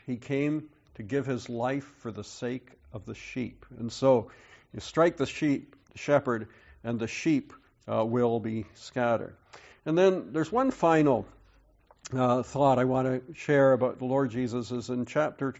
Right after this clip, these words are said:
twelve, verse ten. Now, this refers to a future day.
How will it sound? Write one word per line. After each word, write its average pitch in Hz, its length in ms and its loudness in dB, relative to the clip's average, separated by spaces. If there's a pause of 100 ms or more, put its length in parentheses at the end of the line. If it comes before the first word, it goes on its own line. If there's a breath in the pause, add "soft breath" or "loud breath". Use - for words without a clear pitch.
twelve, 123 560 2 (680 soft breath)
verse 127 400 -2
ten. 120 380 -2
Now, 127 100 -2
this 190 240 0
refers 165 460 0
to 131 140 -2
a 113 40 -2
future 175 500 -4
day. 110 460 -6